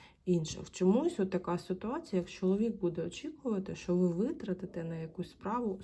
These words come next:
свої гроші. А ви скажете: "Ні, Любчик, я сама розберусь, як мені, е,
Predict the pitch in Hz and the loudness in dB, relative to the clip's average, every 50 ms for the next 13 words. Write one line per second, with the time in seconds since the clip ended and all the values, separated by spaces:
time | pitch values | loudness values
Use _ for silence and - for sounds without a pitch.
0 | - - 190 196 196 196 190 175 151 160 151 147 - - - - - 190 190 - | -6 -2 0 2 4 4 4 4 4 0 -2 -4 -6 -10 -10 -12 -14 -14 -14 -14
1 | - - - - - - - _ _ - 190 190 190 208 208 - - 247 240 226 | -16 -16 -16 -18 -18 -20 -20 _ _ 0 2 2 2 2 0 -2 -4 -4 -4 -4
2 | - - - 240 240 240 240 240 220 196 185 175 180 175 160 156 - - - - | -6 -4 -4 -2 0 0 4 6 6 6 6 6 4 0 -2 -4 -8 -10 -10 -10
3 | - - 185 196 240 247 - - 285 285 285 277 208 185 175 170 165 165 180 180 | -4 0 2 2 2 0 -4 -10 -10 -8 -6 0 0 0 0 0 0 0 4 4
4 | 185 196 208 220 - - 175 165 165 - 180 170 165 165 160 156 156 156 - - | 4 4 4 2 0 -2 -4 -4 -4 -2 -2 -2 -2 -2 -2 -4 -4 -6 -10 -14
5 | - - - - - - - - 175 170 | -18 -18 -18 -18 -20 -16 -10 -6 -4 -4